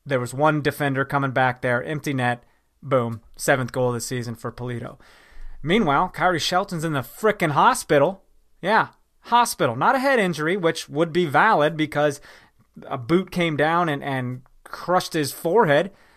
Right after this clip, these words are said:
but then another boot came down and hit him in the tummy. And so I'm thinking, like, "Dude, is he gonna have to get his appendix out or something? Is, is something,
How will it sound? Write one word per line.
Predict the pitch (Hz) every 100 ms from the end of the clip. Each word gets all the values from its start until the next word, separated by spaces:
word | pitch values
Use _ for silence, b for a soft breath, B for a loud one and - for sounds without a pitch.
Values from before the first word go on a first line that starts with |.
| -
but | 160
then | 185
another | 170 180 254
boot | 165 180 175
came | 190 185
down | 185 196 202 b b b
and | 190
hit | 185 240
him | 247
in | 247
the |
tummy. | - 247 349 226 - _ _ _ _ _ _ _ _
And | 202 190
so | 196
I'm | 226 233
thinking, | 233 214 202
like, | 190 180 - _ _ _ _ -
"Dude, | 202 175
is | 131 135
he | 160
gonna | 151 - 160 147
have | 151
to | 143
get | 156
his | 120
appendix | 120 147 185 247 240
out | 226 247
or | 233
something? | 240 240 285
Is, | 180 131
is | 151 -
something, | 180 185 165 139 139 -